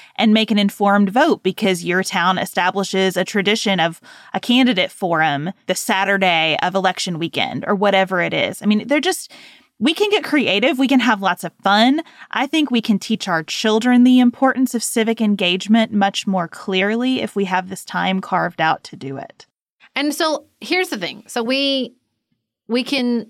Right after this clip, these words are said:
Speaker 2: talk about how to make this more enjoyable for the voter. I think, especially as a person who's run for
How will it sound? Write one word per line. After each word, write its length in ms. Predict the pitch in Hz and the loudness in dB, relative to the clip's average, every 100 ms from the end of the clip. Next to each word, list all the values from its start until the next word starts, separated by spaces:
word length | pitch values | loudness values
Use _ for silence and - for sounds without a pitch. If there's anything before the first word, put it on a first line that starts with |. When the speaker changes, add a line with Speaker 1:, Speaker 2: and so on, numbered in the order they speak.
| - | -8
Speaker 2:
talk 200 | 254 277 | -4 -2
about 220 | 311 262 | 0 -2
how 100 | 220 202 | -2 -2
to 40 | |
make 200 | 190 180 | -2 -4
this 240 | 180 175 185 | -6 -8 -6
more 200 | 170 170 | -6 -6
enjoyable 520 | 170 185 175 170 165 | -6 -6 -6 -6 -8
for 160 | 165 | -8
the 80 | 156 | -10
voter. 400 | 156 147 - 165 - _ _ _ _ _ _ _ _ _ - | -8 -10 -12 -14 -18 _ _ _ _ _ _ _ _ _ -10
I 160 | 180 | -8
think, 400 | 190 196 190 185 | -4 -4 -4 -6
especially 440 | 185 - 170 175 175 | -12 -8 -6 -6 -6
as 100 | 175 | -8
a 40 | |
person 360 | 180 170 170 165 | -8 -8 -8 -8
who's 200 | 165 165 | -8 -10
run 260 | 156 160 | -10 -10
for 600 | - 170 156 156 165 - | -10 -10 -8 -6 -8 -10